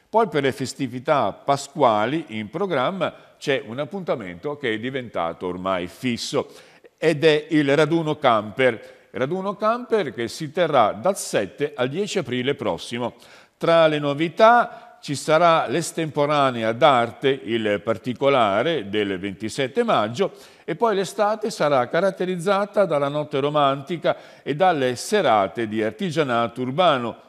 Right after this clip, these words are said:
con tanti di vari artigiani di, che si esibiranno. E poi ci sarà anche una bella, eh, iniziativa, eh, che attrae molti, molti turisti,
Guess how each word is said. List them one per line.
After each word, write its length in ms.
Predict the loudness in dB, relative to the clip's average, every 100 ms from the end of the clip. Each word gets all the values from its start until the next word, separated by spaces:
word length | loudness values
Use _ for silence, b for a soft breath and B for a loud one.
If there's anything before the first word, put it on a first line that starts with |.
| B
con 180 | -6 -2
tanti 360 | -2 -2 -4
di 60 | -4
vari 340 | 0 0 2
artigiani 720 | 0 -2 -6 -2 -2 -2 -4 -6
di, 260 | -6 -6
che 280 | -4 -4 -4
si 260 | -8 -6 -4
esibiranno. 880 | -2 -2 -4 -2 0 0 -2 -6 -10 -12 B B B
E 100 | -10
poi 160 | -10
ci 120 | -8
sarà 220 | -8 -6 -4
anche 560 | -4 -6 -4 -2 -4 -8
una 200 | -10 -4
bella, 440 | -2 -2 -2 -4
eh, 120 | -6
iniziativa, 880 | -8 -10 -8 -6 -4 -4 -2 -2 -2
eh, 140 | -6
che 180 | -8 -8
attrae 440 | -8 -6 0 0 0
molti, 400 | -2 -4 -4 -6
molti 400 | -6 -6 -8 -6
turisti, 580 | -2 -2 -2 -4 -8